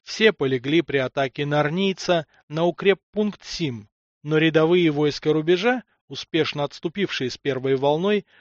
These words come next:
охотно сами все рассказали королевским гвардейцам. А поскольку приютили отряд по трем разным фортам, сразу же в народ ушло несколько слегка разных версий событий.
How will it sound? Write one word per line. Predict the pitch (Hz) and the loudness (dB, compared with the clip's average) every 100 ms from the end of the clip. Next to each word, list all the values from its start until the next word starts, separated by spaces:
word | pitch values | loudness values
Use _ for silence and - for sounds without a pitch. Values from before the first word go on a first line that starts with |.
| _ - | _ -6
охотно | 143 - 262 233 | -4 -2 -2 -2
сами | 220 170 151 139 | -2 0 0 -2
все | - 151 | -2 -2
рассказали | 143 - 135 131 185 170 | -2 -6 -6 0 0 0
королевским | - 131 135 - - 135 | -2 -4 -4 -6 -10 -4
гвардейцам. | 143 147 123 101 - 101 101 _ _ _ _ _ | -2 -2 -4 -12 -14 -18 -20 _ _ _ _ _
А | 120 | -14
поскольку | - 127 - 196 - 160 | -10 -6 0 0 0 -6
приютили | 143 147 147 - 196 170 | -6 -6 -6 -4 -2 0
отряд | 135 143 175 - | -2 -2 -4 -4
по | 156 | -6
трем | - 156 139 | 0 -2 0
разным | 139 135 139 147 | -2 -2 -4 -6
фортам, | - 240 - 120 107 _ _ _ | 0 0 0 -8 -10 _ _ _
сразу | - 151 165 147 139 | 0 4 6 4 2
же | 131 | 0
в | 131 | 0
народ | 139 156 - 143 | 0 2 2 -2
ушло | - 147 | -4 -4
несколько | 160 185 - 135 131 | -2 -4 -4 -8 -8
слегка | - 139 - 143 | -8 -8 -6 -2
разных | 143 180 170 156 139 | 0 0 -2 -8 -4
версий | 160 165 185 | -2 -2 -6
событий. | - 190 170 117 110 | -6 -6 -6 -12 -16